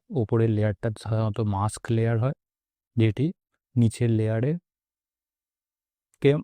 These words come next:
নিচের লেয়ারে মাস্ক হিসাবে কাজ করে। তো মেইন কনটেন্ট তোমার নিচের লেয়ারে থাকে, আর মাস্ক লেয়ারটা হলো নি-, তোমার নিচের লেয়ারে যা কিছু আছে সেটাকে কিভাবে তুমি দেখাবে সেটাকে কন্ট্রোল করে। তাহলে চলো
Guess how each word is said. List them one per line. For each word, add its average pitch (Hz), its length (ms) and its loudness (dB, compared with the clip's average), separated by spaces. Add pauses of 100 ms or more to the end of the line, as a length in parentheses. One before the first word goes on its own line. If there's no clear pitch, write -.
(140)
নিচের 113 380 2
লেয়ারে 117 300 0
মাস্ক 110 420 0
হিসাবে 113 320 0
কাজ 104 200 -4
করে। 110 240 -8 (360)
তো 107 220 -6 (100)
মেইন 120 220 4
কনটেন্ট 131 440 2
তোমার 131 180 0
নিচের 120 280 0
লেয়ারে 120 320 0
থাকে, 127 240 -2 (200)
আর 107 80 -4
মাস্ক 104 460 -2
লেয়ারটা 113 400 -2
হলো 123 180 -2
নি-, 107 260 0 (680)
তোমার 113 340 2
নিচের 113 360 2
লেয়ারে 113 340 4
যা 98 180 0
কিছু 117 320 -4
আছে 110 180 0
সেটাকে 110 480 -2
কিভাবে 107 440 -2
তুমি 113 220 2
দেখাবে 117 420 0
সেটাকে 107 480 0 (280)
কন্ট্রোল 101 400 2
করে। 87 200 -6 (880)
তাহলে 117 360 2 (220)
চলো 120 300 2